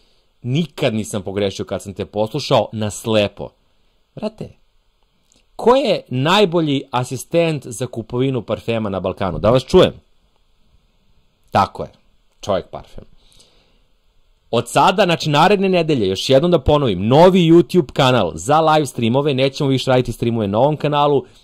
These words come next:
novi kanal jeste, e, Parfemska kancelarija, imate ga zakačenog u, e, imate ga zakačenog u komentarima ovde,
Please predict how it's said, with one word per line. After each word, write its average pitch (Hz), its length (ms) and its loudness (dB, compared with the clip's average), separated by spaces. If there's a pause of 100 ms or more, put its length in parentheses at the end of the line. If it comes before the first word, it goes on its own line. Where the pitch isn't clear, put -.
novi 151 380 4
kanal 156 480 0
jeste, 135 600 0 (400)
e, 92 300 2 (240)
Parfemska 156 540 2
kancelarija, 147 600 0
imate 143 300 0
ga 131 100 2
zakačenog 127 720 2
u, 127 320 0 (440)
e, 117 120 -2
imate 139 320 0
ga 131 100 2
zakačenog 127 680 0
u 123 1160 0 (580)
komentarima 123 920 4
ovde, 113 460 0